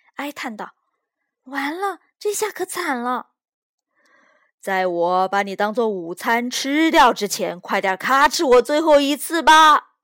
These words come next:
灰熊挥舞着大爪子，咆哮着说。“你不能吃我，你会把自己弄伤的。我有很多很多锐利的刺。”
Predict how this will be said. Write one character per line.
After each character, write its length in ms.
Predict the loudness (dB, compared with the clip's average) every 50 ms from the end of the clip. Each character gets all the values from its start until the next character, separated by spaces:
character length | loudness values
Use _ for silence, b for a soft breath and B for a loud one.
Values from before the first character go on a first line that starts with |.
| _ _ _ _ _ _ _ _ _ _ _ _ _ _ _ _ _ _ _ _ _
灰 240 | _ _ -14 -12 -12
熊 380 | -12 -12 -14 -14 -14 -14 -16 -20
挥 400 | -20 _ -12 -10 -8 -8 -8 -8
舞 140 | -10 -14 -20
着 100 | -20 -18
大 220 | -16 -14 -14 -14
爪 180 | -16 -18 -20 -20 -20 -20
子， 200 | -20 -20 -20 -20 _ _ _ _
咆 480 | -16 -14 -14 -14 -16 -18 -20 -20 -16 -14
哮 260 | -12 -12 -12 -12 -14
着 100 | -18 -20
说。 320 | -20 -20 -20 -20 -20 _ _ _ _ _ _ _ _ _ _ _ _ _ _ _ _ _ _ _ _ _ _ _ _ _ _ _ _ _ _ _ _ _
“你 100 | -20 -18
不 200 | -10 -4 -4 -2
能 160 | -2 -2 -4
吃 180 | -4 -4 -4 -2
我， 300 | 0 2 2 0 0 _
你 80 | -10 -10
会 100 | -6 -4
把 140 | -4 -4 -4
自 160 | -6 -10 -10
己 80 | -8 -6
弄 200 | -6 -6 -6 -4
伤 280 | -2 -2 -2 0 0
的。 200 | 0 -2 -2 -4 _ _
我 80 | -4 -2
有 100 | -2 -2
很 340 | -4 -2 -2 -2 -2 -2 -4
多 140 | -4 -4
很 140 | -4 -4 -4
多 100 | -6 -6
锐 220 | -4 -4 -4 -4 -6
利 120 | -6 -8
的 120 | -8 -8
刺。” 400 | -10 -8 -8 -8 -8 -8 -10 _